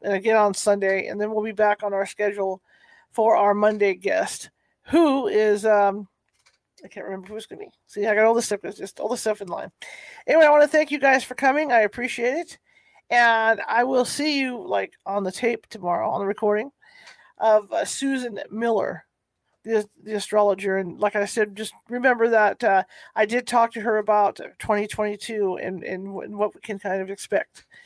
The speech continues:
from, from, from the astrological point of view on it. So that'll be tomorrow at six thirty P M. I might be in on the chat. We'll see. It depends where I'm at because, like I said, a couple friends are taking me out to dinner tomorrow. So I probably won't be here, but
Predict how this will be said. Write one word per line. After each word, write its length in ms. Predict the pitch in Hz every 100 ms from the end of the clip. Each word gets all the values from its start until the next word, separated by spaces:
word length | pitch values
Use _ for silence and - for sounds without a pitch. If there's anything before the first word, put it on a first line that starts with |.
| - _
from, 360 | - 202 202 190 -
from, 200 | 196 196
from 120 | 196
the 80 | 202
astrological 640 | 202 196 202 190 - 185
point 220 | 196 196
of 60 | 185
view 200 | 202 196
on 100 | 165
it. 100 | - _ - - -
So 160 | - 220
that'll 180 | 240 240
be 140 | 269
tomorrow 380 | 254 240 247 240
at 40 |
six 220 | 220 240
thirty 200 | - 220
P 220 | 233 254 214
M. 320 | 208 208 196
I 100 | -
might 380 | 214 220 254 262
be 120 | 285
in 100 | 262
on 200 | 262 254
the 60 | 240
chat. 420 | - 262 233 226
We'll 140 | - 233
see. 300 | 240 240 233
It 80 |
depends 280 | 220 220 214
where 120 | 220
I'm 140 | 220 214
at 280 | 208 202 208
because, 160 | 220
like 140 | 208 208
I 40 |
said, 180 | 202 202
a 40 |
couple 240 | 196 214 202
friends 420 | 214 208 208 202
are 60 |
taking 320 | 208 220 208 202
me 80 |
out 100 | 185
to 60 | 202
dinner 240 | 190 190
tomorrow. 340 | 185 185 180 202
So 360 | - 202 190 - - - -
I 80 | 196
probably 340 | - 220 214 214
won't 260 | 208 202
be 120 | 214
here, 280 | 214 208 196
but 460 | 190 214 202 196